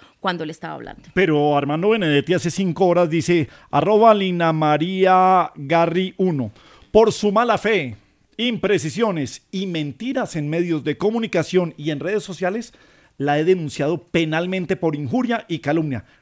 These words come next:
Speaker 2: dice el Armando Benedetti.
Speaker 1: Aquí estoy, lista. Si me llaman, diré por qué,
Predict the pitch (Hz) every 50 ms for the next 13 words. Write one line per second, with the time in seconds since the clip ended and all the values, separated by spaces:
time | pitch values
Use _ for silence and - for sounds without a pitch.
0 | _ _ - 131 156 160 170 - - 175 175 170 156 156 _ _ - 120 127 117
1 | 127 131 131 123 127 123 117 104 98 95 76 - _ _ _ _ _ _ _ _
2 | _ - _ _ _ _ _ _ _ _ _ _ _ _ _ _ - 190 185 -
3 | 220 196 190 - - 220 214 202 170 165 - _ _ _ - 170 202 226 247 -
4 | - - 175 170 - _ _ _ _ _ _ _ _ _ _ _ _ _ - -
5 | 190 185 180 180 165 185 185 185 202 208 220 - _ _ _ - 160 208 202 185
6 | 190 190 - - 214 208 208 - _ 220 202 208 233 -